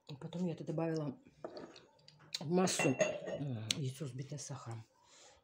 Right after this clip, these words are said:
Ну, я потом в муку. Очень вкусно. Просто необыкновенно вкусно.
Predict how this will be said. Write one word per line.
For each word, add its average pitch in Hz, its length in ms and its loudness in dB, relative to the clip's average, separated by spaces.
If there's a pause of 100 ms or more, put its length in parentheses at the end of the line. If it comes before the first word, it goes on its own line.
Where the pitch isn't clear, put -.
Ну, 196 180 -6
я 135 60 -4
потом 143 280 -8
в 123 60 -10
муку. 127 340 -8 (1000)
Очень - 220 -6
вкусно. - 360 -8 (1200)
Просто - 360 -4 (1400)
необыкновенно 170 960 0
вкусно. - 460 -8